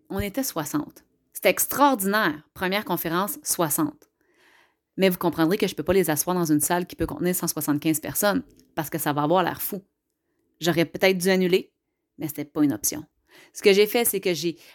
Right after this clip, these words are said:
appelé l'hôtel où est-ce qu'il y avait la salle de réception. J'ai vu avec eux les possibilités. J'ai trouvé moi-même des solutions quand eux en avaient pas.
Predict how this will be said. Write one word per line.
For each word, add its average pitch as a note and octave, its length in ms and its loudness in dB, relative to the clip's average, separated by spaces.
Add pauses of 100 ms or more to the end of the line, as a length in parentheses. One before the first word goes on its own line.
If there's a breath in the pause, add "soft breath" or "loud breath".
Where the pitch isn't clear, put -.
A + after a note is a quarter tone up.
(160 loud breath)
appelé - 280 2
l'hôtel G#3+ 460 4
où F#3 80 0
est-ce F3+ 120 0
qu'il F3+ 40 -4
y E3 80 0
avait - 20 0
la E3 140 -2
salle F3+ 160 -4
de F3 60 -4
réception. E3 520 -4
J'ai F#3 200 0
vu A3 180 2
avec G3+ 300 2
eux G#3 40 0
les G3 120 0
possibilités. F#3 760 -4 (220 loud breath)
J'ai G3 220 -2
trouvé D#4 420 6
moi-même B3+ 680 2
des F#3+ 140 0
solutions G3+ 500 -2
quand F#3 280 -4
eux G#3 80 0
en G3 120 2
avaient E3 220 2
pas. A3+ 260 -2